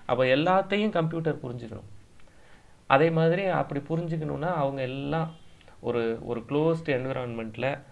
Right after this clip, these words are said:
ஆடியோ இந்த எக்கோலாம் அடிக்காம அப்படி தான் பேசுவாங்க, வேற எந்த சத்தமும் கேட்காது அப்படிலாம் சொல்ல முடியாது. ஒருத்தர் டிராஃபிக்ல நின்னுட்டு வாய்ஸ் வச்சு கொடுத்து தேடுவாரு, ஒரு சூப்பர் மார்க்கெட்டுக்குள்ள நிப்பாரு, ஒரு பொருளை வாங்குவாரு, இதோட ஆன்லைன் பிரைஸ் என்னன்னு சொல்லி அங்க தேடுவாரு,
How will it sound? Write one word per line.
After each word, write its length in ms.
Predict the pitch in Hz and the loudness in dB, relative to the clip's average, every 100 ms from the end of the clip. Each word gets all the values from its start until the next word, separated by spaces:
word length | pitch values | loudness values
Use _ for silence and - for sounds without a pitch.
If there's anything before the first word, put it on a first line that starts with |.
| - - | -18 -10
ஆடியோ 680 | 120 123 139 139 131 123 117 | -2 2 2 0 0 0 -2
இந்த 120 | 113 | -2
எக்கோலாம் 600 | 110 110 113 131 123 143 | -2 -2 -2 -2 -2 -4
அடிக்காம 540 | 123 123 123 117 127 135 | -6 -8 -8 -8 -8 -10
அப்படி 300 | - 117 127 | -8 -6 -4
தான் 180 | 127 135 | -2 -4
பேசுவாங்க, 580 | 135 120 - 101 104 101 | -6 -8 -6 -4 -4 -2
வேற 240 | 101 123 | 0 0
எந்த 240 | 110 113 127 | 0 -4 -8
சத்தமும் 340 | 117 110 131 131 | -10 -10 -8 -8
கேட்காது 460 | 113 113 110 104 | -8 -4 -2 -2
அப்படிலாம் 360 | 98 117 143 156 | -2 -2 -2 -2
சொல்ல 240 | 160 139 | -2 -4
முடியாது. 260 | 131 117 - - - - - - - - | -6 -8 -10 -14 -20 -20 -20 -20 -20 -8
ஒருத்தர் 340 | 113 113 120 123 | -8 -4 -4 2
டிராஃபிக்ல 440 | 131 147 139 135 | 2 2 -2 -2
நின்னுட்டு 540 | 123 123 127 131 123 117 | -4 -6 -6 -6 -4 -2
வாய்ஸ் 320 | 117 120 120 | -2 -2 -6
வச்சு 220 | 117 110 | -8 -6
கொடுத்து 240 | 113 110 | -10 -8
தேடுவாரு, 560 | 113 110 110 104 123 143 | -8 -6 -6 -4 -4 -6
ஒரு 100 | 131 | -8
சூப்பர் 280 | - 151 160 | -6 -4 -2
மார்க்கெட்டுக்குள்ள 540 | 135 120 113 110 113 117 | -4 -4 -6 -6 -6 -6
நிப்பாரு, 500 | 107 - 107 107 143 - - - - - - - | -6 -6 -4 -6 -10 -14 -20 -20 -20 -20 -20 -8
ஒரு 160 | 117 | -8
பொருளை 320 | 113 127 139 123 | -6 -6 0 2
வாங்குவாரு, 440 | 120 117 107 113 139 | 2 -2 -6 -6 -6
இதோட 240 | 127 123 | -4 -4
ஆன்லைன் 520 | 117 127 143 139 123 | -4 -2 -2 -4 -6
பிரைஸ் 300 | 117 120 120 | -4 -4 -4
என்னன்னு 240 | 113 117 113 | -6 -6 -6
சொல்லி 160 | 110 | -6
அங்க 220 | 117 110 | -6 -4
தேடுவாரு, 580 | 120 120 117 107 104 127 | -4 -4 -8 -8 -10 -10